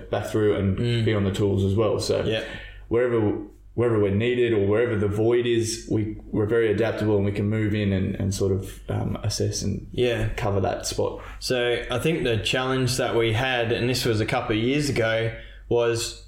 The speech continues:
Speaker 2: when we had someone that was sick or had a week off or went on leave,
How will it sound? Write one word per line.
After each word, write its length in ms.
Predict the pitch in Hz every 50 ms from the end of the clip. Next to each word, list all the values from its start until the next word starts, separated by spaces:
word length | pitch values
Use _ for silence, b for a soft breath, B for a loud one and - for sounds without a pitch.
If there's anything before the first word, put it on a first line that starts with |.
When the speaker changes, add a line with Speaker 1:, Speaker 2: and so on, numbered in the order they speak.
| -
Speaker 2:
when 560 | - 113 120 123 123 123 120 120 - - 92
we 460 | 113 117 113 117 110 113 - - - - - - - - - -
had 260 | - - 147 147 139 -
someone 300 | - 147 131 127 120 117
that 140 | 110 80
was 100 | - 101
sick 640 | - - - - 156 151 147 147 147 147 147 - - -
or 240 | - 120 113 110 110
had 160 | 110 127 123
a 40 | 123
week 300 | 117 123 120 120 117 -
off 320 | 127 127 127 127 123 - 117
or 80 | 110
went 160 | 117 127 127
on 220 | 123 120 113 117 127
leave, 580 | 139 147 143 127 117 113 117 113 - - B